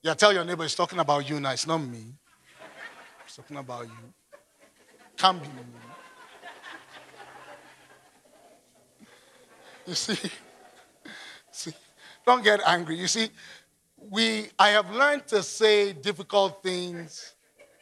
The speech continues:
in jest so that you don't throw stones, but also so that you will come back next week. But it does not change the fact that it is the truth.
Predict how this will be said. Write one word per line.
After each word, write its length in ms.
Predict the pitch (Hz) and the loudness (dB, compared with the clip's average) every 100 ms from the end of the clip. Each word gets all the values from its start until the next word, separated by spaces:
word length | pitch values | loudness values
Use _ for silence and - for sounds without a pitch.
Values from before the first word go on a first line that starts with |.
| - _ _ _ | -20 _ _ _
in 280 | 185 175 165 | -4 -4 -4
jest 720 | 131 185 180 - - - - - _ _ _ _ _ _ _ - _ _ - - _ | 0 4 4 4 0 -2 -8 -20 _ _ _ _ _ _ _ -20 _ _ -20 -20 _
so 360 | - - 262 247 | -2 4 4 6
that 320 | 214 208 - | 4 4 -2
you 80 | 208 | 2
don't 240 | 240 254 | 2 2
throw 240 | - 214 214 | 2 4 4
stones, 680 | - 196 175 131 113 - - _ _ _ _ _ _ _ - | 2 0 -2 -4 -12 -14 -14 _ _ _ _ _ _ _ 4
but 140 | 240 | 6
also 260 | 269 294 254 | 6 2 -2
so 180 | - 262 | 0 4
that 160 | 233 | 4
you 60 | 208 | 2
will 140 | 208 | -2
come 180 | 208 247 | 0 2
back 220 | 220 202 | 2 2
next 280 | 196 185 - | -2 -6 -8
week. 300 | 165 117 _ _ _ _ _ _ _ _ _ - - - _ - 175 | -12 -16 _ _ _ _ _ _ _ _ _ -20 -20 -20 _ -20 6
But 180 | 208 277 | 8 8
it 80 | 262 | 6
does 260 | 247 214 226 | 2 2 2
not 220 | 349 - | 2 2
change 340 | - 294 262 | 2 2 0
the 120 | 214 | -4
fact 320 | - 214 208 190 | 4 6 6 2
that 200 | 185 196 | 0 -2
it 160 | - | -8
is 140 | 202 139 | -10 -10
the 120 | 202 | -14
truth. 520 | - 247 160 - | -14 -12 -14 -18